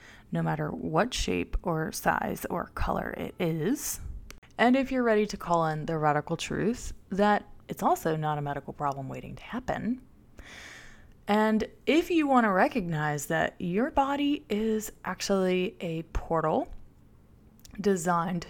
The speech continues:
to give you exquisite amounts of pleasure. It is a sacred portal that is designed to receive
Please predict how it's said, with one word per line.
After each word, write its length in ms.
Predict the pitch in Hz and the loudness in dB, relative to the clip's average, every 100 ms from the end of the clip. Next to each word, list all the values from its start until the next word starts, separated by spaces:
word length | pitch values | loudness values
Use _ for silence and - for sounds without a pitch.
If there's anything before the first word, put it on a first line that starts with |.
| - | -2
to 100 | 202 | -2
give 340 | 202 175 160 | 2 0 0
you 380 | 160 160 156 156 - | -2 -2 -2 -4 -8
exquisite 880 | 170 - - - 165 160 156 156 151 - 175 | -12 -8 -10 -8 0 0 2 -2 -2 -10 -6
amounts 440 | 156 143 147 - | -2 -2 -4 -8
of 180 | 185 - | -8 2
pleasure. 380 | 294 262 - - - - - - - | 4 4 2 -6 -20 -20 -18 -18 -8
It 100 | - | -2
is 160 | 175 165 | -2 0
a 120 | 170 | 0
sacred 1000 | 156 - - 226 220 - 233 220 220 208 - - - | -2 -6 -8 -8 -8 -2 0 2 0 -2 -6 -20 -18
portal 720 | - - 226 226 214 185 - - - - - - - | -16 -2 2 4 4 2 -4 -18 -20 -20 -18 -18 2
that 260 | 185 180 - | 6 6 6
is 320 | 196 180 185 | 4 4 -2
designed 840 | 170 185 165 185 190 214 247 262 | 0 0 4 6 6 6 4 4
to 300 | - 247 220 | 2 2 2
receive 960 | 208 214 208 - - 180 175 175 175 | 4 4 4 -2 -4 -2 0 -2 -2